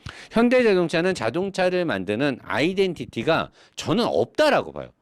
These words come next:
얘네들은 그냥 돈만 벌면 된다. 싸게 싸게. 대충 대충. 그냥 뭐 신기술 일단 때려. 검증이고 뭐고 필요 없어. 일단 자랑질이 중요해.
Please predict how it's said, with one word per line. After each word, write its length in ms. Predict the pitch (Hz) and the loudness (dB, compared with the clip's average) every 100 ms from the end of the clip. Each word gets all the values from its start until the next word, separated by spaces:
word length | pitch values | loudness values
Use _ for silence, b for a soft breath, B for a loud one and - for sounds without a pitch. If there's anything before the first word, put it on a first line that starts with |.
| _ _ - | _ _ -2
얘네들은 380 | 175 240 220 220 | 2 4 4 2
그냥 300 | 196 202 147 | 2 2 2
돈만 420 | 143 180 233 247 | 0 2 0 0
벌면 300 | 147 143 139 | 0 0 -2
된다. 340 | 90 113 123 _ b | -2 -2 -4 _ b
싸게 360 | - 135 139 220 | -6 -2 0 -2
싸게. 440 | - 104 165 185 - b b b b | -2 -2 0 0 -2 b b b b
대충 480 | b 131 143 - 254 | b 0 0 2 2
대충. 440 | 165 101 - 226 117 _ b b | 2 -2 0 0 0 _ b b
그냥 320 | 156 226 269 | 0 4 4
뭐 140 | 214 208 | 4 4
신기술 460 | - 262 247 247 | 2 0 0 2
일단 240 | 170 185 185 | 2 2 2
때려. 240 | 233 196 | 2 2
검증이고 680 | 156 180 247 277 302 285 226 | 2 2 2 4 4 2 2
뭐고 180 | 214 135 | 0 0
필요 160 | - 214 | 0 -2
없어. 140 | 151 | 0
일단 220 | 180 240 | 0 2
자랑질이 640 | - 135 185 233 208 196 175 | 0 0 2 0 -2 -4 -6
중요해. 300 | 92 80 | -10 -12